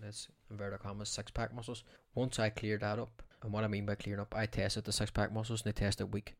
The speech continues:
So that tells me that the nervous system isn't able to fire to that muscle at that time.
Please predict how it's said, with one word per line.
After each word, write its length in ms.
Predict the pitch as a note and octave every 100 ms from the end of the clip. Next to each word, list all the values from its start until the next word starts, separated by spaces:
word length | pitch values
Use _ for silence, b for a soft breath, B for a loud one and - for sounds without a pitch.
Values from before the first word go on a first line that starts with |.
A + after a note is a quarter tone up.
| _
So 180 | - G#2
that 120 | G#2
tells 260 | G#2+ G2+ G2+
me 260 | G#2 G#2 G#2+
that 120 | A2+ - _ _ -
the 80 | G2
nervous 260 | G2+ G#2
system 280 | A2 G#2 G#2
isn't 220 | G2 G#2
able 180 | G2+ G2+
to 100 | G2+
fire 400 | - G2+ G#2+ G#2+
to 120 | A2
that 160 | G#2+ -
muscle 240 | G2+ -
at 40 | G#2+
that 140 | G#2
time. 260 | - G2+ A2